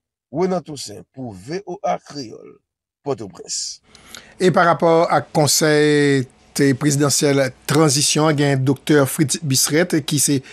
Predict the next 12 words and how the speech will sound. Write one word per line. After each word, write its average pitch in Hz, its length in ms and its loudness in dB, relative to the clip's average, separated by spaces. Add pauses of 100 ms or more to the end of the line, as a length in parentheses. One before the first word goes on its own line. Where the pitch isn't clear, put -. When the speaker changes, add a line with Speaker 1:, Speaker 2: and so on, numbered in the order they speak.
(180)
Speaker 2:
initiateur 156 680 2
congrès 170 840 4 (400)
national 156 440 2
Wanamet 143 420 2 (420)
pour 202 260 2
Nouvelle 165 400 4
Haïti. 147 320 2 (100)
Eh 165 60 2
bien, 160 100 2
l'opté 160 320 2
pour 170 240 2
choix, 226 460 0